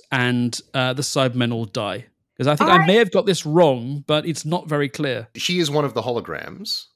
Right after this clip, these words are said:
Speaker 3: and I think they kill each other. Is that the idea? Like, they, they're trying to shoot her and they shoot themselves?
Speaker 1: It really looked to me as if their lasers were bouncing off her and they were being caught with the ricochets.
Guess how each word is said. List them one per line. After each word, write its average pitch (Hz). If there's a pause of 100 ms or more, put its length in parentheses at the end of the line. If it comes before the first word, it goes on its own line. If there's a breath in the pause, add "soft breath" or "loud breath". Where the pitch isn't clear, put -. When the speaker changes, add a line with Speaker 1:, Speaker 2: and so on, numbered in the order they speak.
Speaker 3:
and 113
I 107
think 143
they 120
kill 120
each 107
other. 135
Is 110
that 123
the 120
idea? 110
Like, 120
they, 120
they're 123
trying 127
to 104
shoot 104
her 107
and 98
they 95
shoot 104
themselves? 123 (140)
Speaker 1:
It 202
really 247
looked 226
to 202
me 147
as 131
if 160
their 151
lasers 143
were 131
bouncing 147
off 160
her 95 (460)
and 117
they 131
were 127
being 120
caught -
with 127
the 120
ricochets. 110